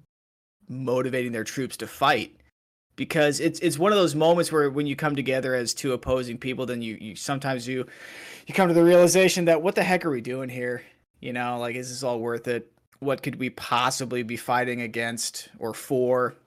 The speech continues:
that would, you know, pit people like that together?" Um, and another interesting piece of history was that a lot of Germans spoke English because a lot of them worked in England before the war. So there was a, a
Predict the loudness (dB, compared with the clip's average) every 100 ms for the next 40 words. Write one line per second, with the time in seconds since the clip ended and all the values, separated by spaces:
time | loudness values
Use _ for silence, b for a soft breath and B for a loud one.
0 | _ -2 -2 -2 -10 _ _ _ _ _
1 | -10 -8 -8 -10 _ _ -6 -6 -6 -2
2 | -2 -2 -6 -2 0 0 -4 _ _ _
3 | _ _ _ _ -12 0 2 2 0 -4
4 | -10 B B _ _ _ _ _ _ 2
5 | 4 4 2 6 6 6 4 0 -4 -2
6 | 0 0 2 0 2 2 2 2 4 4
7 | 4 2 4 4 4 0 -2 -6 -8 _
8 | -10 4 6 6 0 0 -2 -4 -8 -10
9 | -8 -6 -2 2 2 2 -4 -6 -2 2
10 | 2 0 -12 -4 -2 0 -2 -8 -12 _
11 | _ _ 0 2 2 0 -4 -8 -4 -4
12 | -4 -4 -2 -2 -4 _ _ _ _ -6
13 | -2 0 -2 -2 -2 0 -2 -6 _ _
14 | _ _ -4 -2 -4